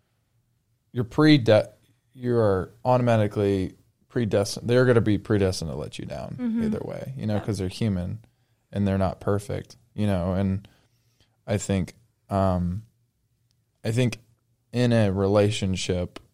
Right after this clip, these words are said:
Speaker 1: and this is something I thought of, and I wanna, I want, uh, to hear your guys' thoughts about it. When you get into a relationship with somebody, you have to be on the same page with boundaries, because if you're not on the same page, one of them,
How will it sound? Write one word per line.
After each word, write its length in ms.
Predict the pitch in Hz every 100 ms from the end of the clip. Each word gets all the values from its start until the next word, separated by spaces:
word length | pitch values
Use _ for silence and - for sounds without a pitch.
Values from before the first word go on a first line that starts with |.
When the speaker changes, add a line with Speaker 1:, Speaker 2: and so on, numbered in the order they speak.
| _
Speaker 1:
and 120 | 117 104
this 140 | 98
is 100 | 87
something 260 | 104 92 90
I 120 | 92
thought 260 | - 90
of, 200 | 90 90
and 300 | 87 90 95 -
I 60 | 101
wanna, 260 | 90 85 - _ _ -
I 20 | 104
want, 200 | 90 - _ _ 117
uh, 340 | 101 98 104 110
to 140 | 117
hear 100 | 101
your 120 | 95
guys' 220 | 90 92 -
thoughts 280 | 95 87 -
about 240 | 90 -
it. 160 | - _ _ _ _ _ _ _
When 180 | - 104
you 240 | 104 131 131
get 380 | 120 117 -
into 240 | 117 110 110
a 20 |
relationship 800 | 104 95 95 95 98 92 95 85
with 140 | 92
somebody, 680 | - 98 87 85 85 82 90 _ _ _ _ _ _
you 140 | 104
have 380 | 98 - 98 95
to 100 | 104
be 140 | 90 90
on 140 | 87
the 40 |
same 280 | 90 82 85
page 280 | - - -
with 140 | -
boundaries, 480 | - 73 - - -
because 380 | - 95 104 92
if 180 | 92 107
you're 100 | 101
not 200 | 98 101
on 140 | 104
the 60 | 98
same 280 | - 92 92
page, 480 | 92 92 92 - _ _ _ _ _ _ _ _ _ _
one 320 | 110 110 113
of 160 | 110 101
them, 260 | 110 107